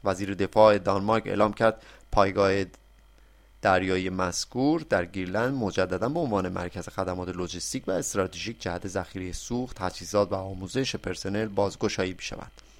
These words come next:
دانمارک از سال هزار نهصد و پنجاه و یک قرارداد دفاعی برای گرینلند با آمریکا مندق-، منعقد کرده است. منطقه گرینلند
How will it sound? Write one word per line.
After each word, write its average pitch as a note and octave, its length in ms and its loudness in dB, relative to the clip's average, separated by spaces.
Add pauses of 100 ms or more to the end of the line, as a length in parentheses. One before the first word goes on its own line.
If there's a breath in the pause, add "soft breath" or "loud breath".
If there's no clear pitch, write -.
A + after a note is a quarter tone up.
(140 soft breath)
دانمارک G#2 360 2 (420 loud breath)
از G2+ 180 4
سال G2+ 240 0
هزار F#2 360 -2
نهصد F#2+ 260 -2
و F#2 40 -2
پنجاه F#2+ 360 -2
و - 20 0
یک D3 200 4 (300 loud breath)
قرارداد G2 420 4
دفاعی F#2+ 720 0
برای G2+ 340 4
گرینلند G2+ 540 -2
با G2+ 100 0
آمریکا F#2 520 0
مندق-، F#2+ 580 -8
منعقد F#2+ 480 -2
کرده - 320 -12
است. - 240 -12 (380 soft breath)
منطقه G2 320 0
گرینلند G2+ 560 0